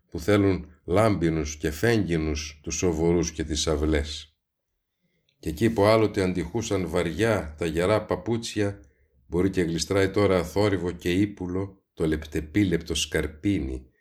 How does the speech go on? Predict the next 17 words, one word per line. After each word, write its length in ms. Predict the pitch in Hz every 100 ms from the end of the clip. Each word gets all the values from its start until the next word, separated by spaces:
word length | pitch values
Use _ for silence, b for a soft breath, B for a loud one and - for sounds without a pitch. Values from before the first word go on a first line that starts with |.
| b
με 100 | 85
το 120 | 82
λαστικένιο 720 | 87 82 - 73 104 104 95 -
τακούνι 640 | 85 - - 110 67 67 _
και 140 | - 76
το 120 | 76
ψηλό 380 | - - 82 104
γοβάκι, 720 | 92 87 110 104 - 67 - b b b
που 100 | 80
φτιάνει 460 | - - 101 95
το 120 | 87 90
ψεύτικο 560 | - 98 98 - -
μπόι 400 | 80 87 110 85
και 220 | 80 82
ξεγελάει 840 | - - 85 78 80 82 104 80 73
και 180 | 78
πλανεύει. 800 | 76 78 78 82 101 62 64 62